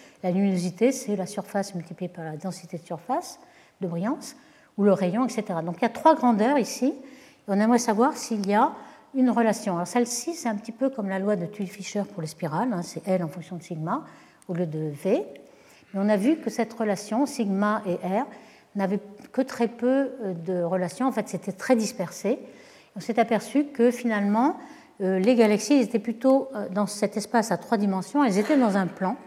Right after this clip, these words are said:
et qu'il fallait trouver, euh, une projection du plan pour le voir le plan un peu, euh, par la tranche et avoir une relation, euh, un peu plus, euh, sans bruit. Et donc ce plan-là, il a été déterminé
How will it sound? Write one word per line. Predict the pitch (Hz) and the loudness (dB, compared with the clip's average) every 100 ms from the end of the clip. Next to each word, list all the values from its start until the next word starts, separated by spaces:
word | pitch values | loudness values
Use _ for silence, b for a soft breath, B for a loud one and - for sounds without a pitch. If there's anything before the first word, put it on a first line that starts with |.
| B B B B B 202 | B B B B B -6
et | |
qu'il | 185 226 | -4 4
fallait | 254 254 | 6 6
trouver, | - 285 220 220 339 - - B B B 190 | 4 2 6 6 6 2 -14 B B B -6
euh, | 190 | -2
une | 214 208 | 0 2
projection | 294 269 262 - 285 | 6 6 6 4 4
du | 202 | 4
plan | 190 - 214 | 0 0 0
pour | 302 - | 0 -2
le | 190 | -2
voir | 202 220 | 0 0
le | 175 | -2
plan | - 247 | -2 -2
un | 214 | -2
peu, | - 220 | -2 0
euh, | 214 175 160 | 2 2 0
par | 156 202 | -2 -4
la | 160 | -4
tranche | 156 226 302 - - | -4 -4 -4 -4 -6
et | 190 | -4
avoir | 175 240 | 0 2
une | 220 | 2
relation, | 180 220 190 - 262 247 | 2 2 0 -4 -2 -2
euh, | 185 196 190 170 b b b b b _ 262 | -4 -6 -8 -8 b b b b b _ -8
un | 190 | -4
peu | 196 | -4
plus, | 190 233 226 196 | -4 0 2 2
euh, | 165 160 156 180 | 2 0 -2 -10
sans | - 214 | -8 -6
bruit. | 175 165 285 - B B B B B 202 | -2 2 2 0 B B B B B -4
Et | |
donc | 196 262 262 | 2 2 2
ce | 226 | -4
plan-là, | 190 233 220 214 302 | -2 2 2 4 4
il | 247 | 4
a | 190 | 2
été | 185 240 | 0 -2
déterminé | 220 220 185 170 165 | -2 -2 -2 -2 -2